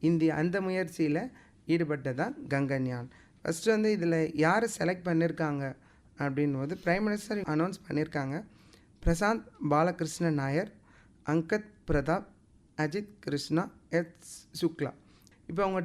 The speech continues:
ட்ரெயின் பண்ணி அவங்க எப்-, அங்க எப்படி இருக்கணும் அப்படின்ற மாதிரி ட்ரெயின் பண்ணிட்டு இருக்காங்க. இது வந்து இந்த மிஷன் வந்து, அஹ், பூமியிலிருந்து நானூறு கிலோமீட்டர் சுற்றுவட்ட பாதையில மூன்று நாட்கள் ஆய்வு செய்வதை உறுதி செய்திருக்கு. அப்போ எப்படி இருக்கு அப்படின்றத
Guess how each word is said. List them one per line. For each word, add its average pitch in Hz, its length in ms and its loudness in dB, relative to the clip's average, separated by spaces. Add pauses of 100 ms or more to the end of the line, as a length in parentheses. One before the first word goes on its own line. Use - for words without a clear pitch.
ட்ரெயின் 196 360 -2
பண்ணி 160 300 2 (100)
அவங்க 156 280 -2
எப்-, 147 180 -2
அங்க 147 240 2
எப்படி 151 260 0
இருக்கணும் 151 320 0
அப்படின்ற 135 360 -4
மாதிரி 131 220 -2 (480)
ட்ரெயின் 160 240 2
பண்ணிட்டு 139 360 -2
இருக்காங்க. 127 340 -4 (1160)
இது 196 160 4
வந்து 214 240 6 (160)
இந்த 185 180 0 (100)
மிஷன் 190 380 2
வந்து, 165 280 2 (560)
அஹ், 156 240 -2
பூமியிலிருந்து 208 680 4 (200)
நானூறு 185 380 4
கிலோமீட்டர் 185 440 2
சுற்றுவட்ட 160 440 0
பாதையில 139 420 -2 (500)
மூன்று 220 360 4
நாட்கள் 190 360 0
ஆய்வு 170 280 2
செய்வதை 147 480 -2 (320)
உறுதி 156 260 4
செய்திருக்கு. 143 420 -2
அப்போ 170 280 0
எப்படி 160 320 0
இருக்கு 160 420 2
அப்படின்றத 135 560 -2